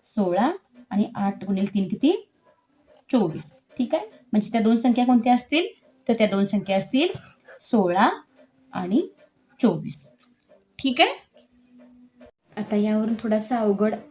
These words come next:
आणखी एक प्रश्न पाहूया. जर तीन संख्यांचे गुणोत्तर दोनास, तीनास, चार आहे आणि त्या तीन संख्यांचा मसावी बारा आहे, तर त्या तीन संख्यांचा लसावी शोधा,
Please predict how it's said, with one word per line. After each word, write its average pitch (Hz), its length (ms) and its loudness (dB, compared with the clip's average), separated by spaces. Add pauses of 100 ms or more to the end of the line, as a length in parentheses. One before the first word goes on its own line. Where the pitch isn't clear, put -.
(140)
आणखी 208 320 -2
एक 220 100 -6
प्रश्न 202 240 -4
पाहूया. 196 460 -4 (880)
जर 233 140 0
तीन 240 320 2
संख्यांचे 220 540 0
गुणोत्तर 214 540 0
दोनास, 214 680 0
तीनास, 202 480 -2
चार 247 240 -2
आहे 190 380 -6 (400)
आणि 214 160 0
त्या 226 180 4
तीन 247 240 2
संख्यांचा 226 560 -2
मसावी 208 640 0
बारा 190 380 -6
आहे, 185 380 -6 (600)
तर 269 80 4
त्या 269 160 -2
तीन 208 220 2
संख्यांचा 196 540 -2
लसावी 202 560 0
शोधा, 165 460 -6